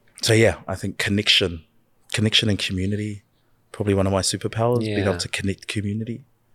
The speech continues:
Speaker 2: And you're right, definitely is your superpower. And look, when we wrap up these podcasts, we like to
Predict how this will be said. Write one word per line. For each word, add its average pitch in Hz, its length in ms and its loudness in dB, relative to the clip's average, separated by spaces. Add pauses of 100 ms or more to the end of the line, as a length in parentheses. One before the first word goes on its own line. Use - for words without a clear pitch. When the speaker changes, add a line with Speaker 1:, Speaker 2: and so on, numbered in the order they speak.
(1900)
Speaker 2:
And 104 480 -4 (560)
you're 107 240 0
right, 90 200 2 (800)
definitely 87 420 4
is - 280 -2 (120)
your 95 160 -6
superpower. 80 880 -2
And 85 560 -8 (540)
look, 120 160 0
when 110 120 4
we 117 200 2
wrap 120 260 2
up 123 140 0
these 101 180 -2
podcasts, - 680 -2
we 104 100 2
like 98 260 2
to 87 540 2